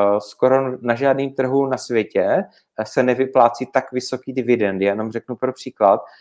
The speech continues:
eh, v Evropě je průměrný dividendový výnos firem nějakých čtyři procenta, v Americe je to dokonce pod dvě,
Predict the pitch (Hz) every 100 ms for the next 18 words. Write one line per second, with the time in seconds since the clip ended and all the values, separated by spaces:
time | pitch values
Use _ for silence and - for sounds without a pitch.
0 | _ _ 107 - 123 123 135 139 127 123
1 | 123 - 131 131 127 131 127 123 127 120
2 | 120 120 123 120 110 113 - 120 117 113
3 | 107 - 117 - 127 131 101 - 107 101
4 | 92 104 - 117 117 113 - 117 113 113
5 | 113 113 110 117 117 - 113 104 101 95
6 | 87 95